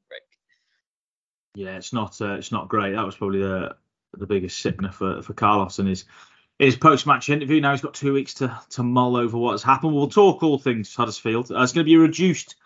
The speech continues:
Speaker 2: um, episode today. By the time this comes out, you'll have already listened to part one of Tony Pulis. So you've got two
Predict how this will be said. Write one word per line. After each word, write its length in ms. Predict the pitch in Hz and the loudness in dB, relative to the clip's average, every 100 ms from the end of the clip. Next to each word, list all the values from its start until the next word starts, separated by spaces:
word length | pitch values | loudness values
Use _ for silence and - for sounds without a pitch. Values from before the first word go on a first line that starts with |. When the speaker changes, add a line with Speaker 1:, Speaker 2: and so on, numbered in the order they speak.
| _ _ _ _ - | _ _ _ _ -4
Speaker 2:
um, 300 | 143 147 143 | 2 2 2
episode 440 | 160 147 131 127 104 | 0 0 2 2 2
today. 380 | 113 127 143 135 | 0 4 4 2
By 280 | 131 160 | 0 2
the 60 | 156 | 2
time 260 | 156 151 143 | 2 0 0
this 140 | 127 | -6
comes 260 | - 127 113 | -4 -4 0
out, 300 | 113 131 - | -2 -2 -8
you'll 180 | 131 120 | -6 -4
have 60 | |
already 260 | 123 120 117 | -2 0 -2
listened 280 | 117 117 104 | -2 -6 -12
to 80 | 101 | -10
part 340 | - 110 - | 0 0 0
one 120 | 104 | -8
of 80 | 92 | -8
Tony 240 | - 98 90 | -8 -8 -8
Pulis. 300 | 95 80 110 | -10 -10 -6
So 120 | 101 | -4
you've 120 | 98 | -2
got 160 | 113 - | -6 -4
two 400 | - 165 147 | 4 6 6